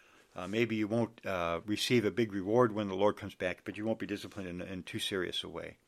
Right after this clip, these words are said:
And there's reasons for that, as I said. And, uh, I do want, in the next program, again, I always have to qualify this,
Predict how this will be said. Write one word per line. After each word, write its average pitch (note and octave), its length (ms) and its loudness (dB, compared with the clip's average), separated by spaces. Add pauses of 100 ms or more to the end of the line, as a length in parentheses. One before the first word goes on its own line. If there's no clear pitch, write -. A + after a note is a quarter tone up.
(1120)
And A2+ 120 0
there's B2 200 4
reasons D#3+ 280 6
for - 180 -8
that, - 260 -6
as F#2+ 160 -4
I F#2+ 80 0
said. G2 240 -2
And, A#2 340 0 (560)
uh, G#2 260 -10
I B2 120 -2
do A#3 180 0
want, E3+ 180 4
in A#2+ 120 2
the A#2 80 2
next G#3+ 280 0
program, F#2+ 500 2 (180)
again, A2+ 240 0
I G2 60 4
always A#2 240 4
have B2 100 -2
to A#2+ 80 -2
qualify A2 500 2
this, F2 300 -6